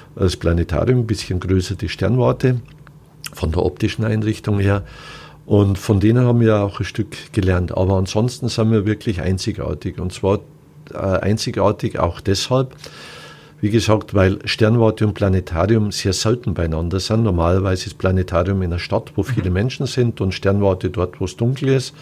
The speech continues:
Und bei uns haben wir einfach das so gewollt, dass beides beieinander ist. Hat große Vorteile, denn das, was wir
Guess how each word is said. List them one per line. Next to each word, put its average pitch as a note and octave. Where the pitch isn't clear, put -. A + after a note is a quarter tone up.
Und G2
bei G2+
uns G#2+
haben G2
wir G2
einfach F#2+
das -
so -
gewollt, F#2
dass G2+
beides F2+
beieinander F2+
ist. A2+
Hat G2+
große A#2
Vorteile, A2+
denn G2+
das, G#2
was -
wir A2